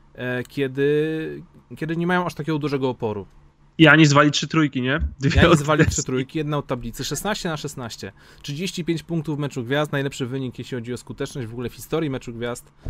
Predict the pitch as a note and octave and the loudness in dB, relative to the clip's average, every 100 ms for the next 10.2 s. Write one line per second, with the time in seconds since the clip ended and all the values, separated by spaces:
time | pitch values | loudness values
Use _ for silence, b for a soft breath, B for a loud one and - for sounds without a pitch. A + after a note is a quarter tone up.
0 | B B B C#3 D#3 F3+ E3+ D#3 C#3 C#3 | B B B 0 4 4 4 2 2 -2
1 | B2+ B2+ A2 G#2+ B2 C3 B2+ A#2 B2 C#3 | -2 -4 -4 -2 0 0 0 -2 0 0
2 | C3+ B2+ C3+ B2 A#2 A#2+ A2+ B2+ B2+ A#2 | 2 2 2 0 -2 -2 -2 0 0 0
3 | A2+ G#2+ A#2+ B2 A2+ A#2+ A2 B2 - A2+ | -2 -2 -2 -4 -4 -4 -4 -6 -6 -10
4 | A2 - A2 G2+ F#2+ - - b b b | -10 -14 -12 -12 -14 -18 -20 b b b
5 | - E3 E3 C3+ A#2 D#3 - - G#3+ A3 | -4 2 4 4 2 -4 -8 -6 -4 -2
6 | - D#3+ - G#3 - E3+ D#3 F#3 F3+ F#3 | -2 -4 -2 -6 -2 -2 2 0 2 2
7 | E3 - D#3 D3+ D#3+ D#3 D3 D3+ - - | 0 -2 -10 -8 -6 -2 0 -2 -4 -10
8 | D3 - C#3 - C#3 B2 B2+ - B2+ A#2 | -10 -6 -6 -4 -6 -4 -4 -6 -8 -6
9 | A2+ C3 B2 A#2+ A2+ C3 B2 A2 A#2 A2+ | -6 -4 -2 -4 -4 -6 -6 -6 -6 -4
10 | A#2 | -6